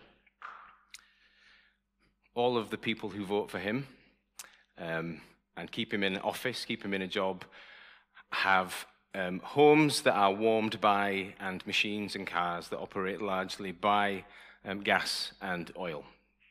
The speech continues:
I think that's, uh, you could agree with that. Um, now, one of his main suppliers, it turns out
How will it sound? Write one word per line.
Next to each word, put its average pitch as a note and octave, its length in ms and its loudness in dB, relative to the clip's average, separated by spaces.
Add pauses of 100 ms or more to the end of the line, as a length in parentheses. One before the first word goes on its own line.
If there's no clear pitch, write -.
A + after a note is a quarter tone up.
(260)
I - 40 -18
think F#2+ 200 -10
that's, - 320 -10
uh, E2+ 220 -10
you F2+ 100 -10
could F#2 120 -10
agree F#2+ 160 -4
with F#2+ 100 -4
that. G#2+ 220 -4 (920)
Um, F#2 240 -6 (120)
now, A#2 320 6 (500)
one C3 160 0
of B2 100 4
his A#2 160 0
main A2+ 280 4
suppliers, A2+ 640 4
it G#2+ 100 -6
turns G#2+ 320 0
out G2 400 -4